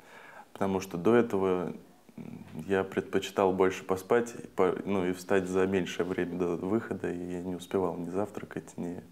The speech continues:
пить кофе уж тем более. Поэтому утро начиналось где-то либо на съемочной площадке, либо в месте, где мне приходилось работать. А сейчас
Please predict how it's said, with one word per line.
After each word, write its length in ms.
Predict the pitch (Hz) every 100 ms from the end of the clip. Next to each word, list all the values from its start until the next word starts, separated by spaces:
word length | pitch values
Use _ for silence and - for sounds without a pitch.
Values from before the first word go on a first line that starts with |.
| - - - -
пить 180 | 98 92
кофе 300 | - 101 98
уж 160 | 92 -
тем 180 | 98
более. 280 | 95 92 95 - - - - - - -
Поэтому 640 | 98 92 101 98 92 90 - - - -
утро 300 | - - -
начиналось 540 | 98 92 - 95 92 90
где-то 280 | 90 92 90
либо 220 | 90 90
на 80 | 90
съемочной 480 | - 90 85 95
площадке, 580 | 92 98 95 127 127 -
либо 560 | 98 95 90 90 85 82 - - - - - - -
в 180 | 90 95
месте, 340 | 95 92 90
где 160 | 87 92
мне 160 | 90
приходилось 600 | 90 - - 87 87 82
работать. 500 | 92 95 120 120 - - - -
А 340 | - 85 87 87
сейчас 560 | - - 113 127 -